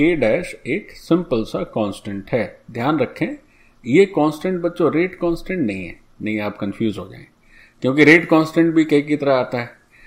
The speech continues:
ये constant जो है वो proportionality constant है।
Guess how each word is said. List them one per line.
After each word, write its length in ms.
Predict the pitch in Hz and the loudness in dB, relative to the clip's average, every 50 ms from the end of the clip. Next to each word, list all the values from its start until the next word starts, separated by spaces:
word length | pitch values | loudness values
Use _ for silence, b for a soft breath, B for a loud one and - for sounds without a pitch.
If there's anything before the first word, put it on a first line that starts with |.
| b b b b - - | b b b b -6 -2
ये 220 | 127 160 214 240 226 - | 0 2 2 2 2 2
constant 460 | 156 143 143 139 - - 190 190 175 147 | 4 4 4 2 0 -4 -2 0 0 2
जो 60 | 147 | 2
है 100 | 160 185 | 2 2
वो 140 | 190 196 185 | 2 0 0
proportionality 1040 | 190 - 151 139 - - 160 170 165 - - 165 156 156 165 170 180 180 - 113 208 | 0 0 -2 0 2 2 2 2 2 0 -2 0 2 2 2 2 0 0 -2 -4 -2
constant 640 | - - 117 110 107 - - - 101 95 90 - | 0 0 -2 -2 -2 -4 -6 -8 -6 -8 -8 -10
है। 120 | - - | -10 -8